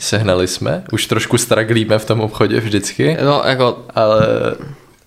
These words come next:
Speaker 1: nějak to, nějak to ještě šlo.
Speaker 2: Jste milioni, ale... Můžeme asi začít hnedka teďka o tom, o čem to bude.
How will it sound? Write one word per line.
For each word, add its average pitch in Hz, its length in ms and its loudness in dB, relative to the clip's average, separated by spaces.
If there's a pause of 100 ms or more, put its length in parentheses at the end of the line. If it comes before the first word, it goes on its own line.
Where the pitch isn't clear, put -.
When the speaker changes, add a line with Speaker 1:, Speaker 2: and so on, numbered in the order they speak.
(140)
Speaker 1:
nějak 113 340 0
to, 131 60 -2
nějak 110 240 2
to 135 80 -2
ještě 131 260 0
šlo. - 360 -2 (1300)
Speaker 2:
Jste - 220 0
milioni, 104 440 2
ale... 107 420 0 (1600)
Můžeme 127 200 4
asi 120 140 -2
začít 117 240 0
hnedka 110 380 2
teďka 101 580 -2 (260)
o 104 480 2
tom, 101 380 0
o - 40 0
čem 101 240 0
to 98 300 0
bude. 107 380 -2